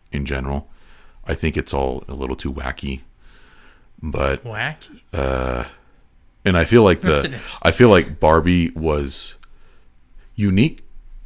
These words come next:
Speaker 1: uh, like a, a different type of message in the movie. More quotable than Mission Impossible. Not that that makes any, uh, huge difference.
Speaker 2: <laughs> I agree.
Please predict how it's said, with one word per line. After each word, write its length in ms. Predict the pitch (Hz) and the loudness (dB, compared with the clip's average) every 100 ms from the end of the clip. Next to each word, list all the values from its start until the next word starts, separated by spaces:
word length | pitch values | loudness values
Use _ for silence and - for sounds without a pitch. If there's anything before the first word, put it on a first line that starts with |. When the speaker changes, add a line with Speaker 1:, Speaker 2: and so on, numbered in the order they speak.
| - - - - - - - - | -20 -20 -20 -20 -20 -20 -20 -10
Speaker 1:
uh, 280 | 80 73 73 | -6 -6 -6
like 260 | 78 78 76 | -6 -4 -4
a, 140 | 78 | -4
a 100 | 78 | -4
different 500 | 80 98 - 92 - | 0 0 2 -2 -4
type 320 | - 98 - 90 | -2 -2 -2 -2
of 260 | 82 - - | -4 -6 -6
message 540 | 92 90 110 107 - - - | -4 0 -2 -2 -6 -12 -4
in 120 | 107 | 0
the 60 | 101 | 2
movie. 360 | 110 107 123 123 _ _ _ - | 2 2 0 -2 _ _ _ -8
More 140 | 82 | -6
quotable 420 | - 78 78 82 - | -2 -2 -2 -8 -12
than 80 | - | -12
Mission 220 | 78 - | -10 -8
Impossible. 340 | 78 - 87 - 80 | -10 -10 -12 -12 -14
Not 120 | 69 | -12
that 100 | 71 | -12
that 100 | 58 | -10
makes 240 | 71 - | -10 -8
any, 140 | 71 69 - - - | -8 -10 -14 -20 -6
uh, 120 | 101 | -2
huge 200 | 80 78 | 0 -2
difference. 400 | 73 - 76 - 190 - | -2 -4 -2 0 -2 -2
Speaker 2:
<laughs> 180 | 202 123 | -10 -4
I 100 | 113 | 2
agree. 300 | 185 170 | 2 2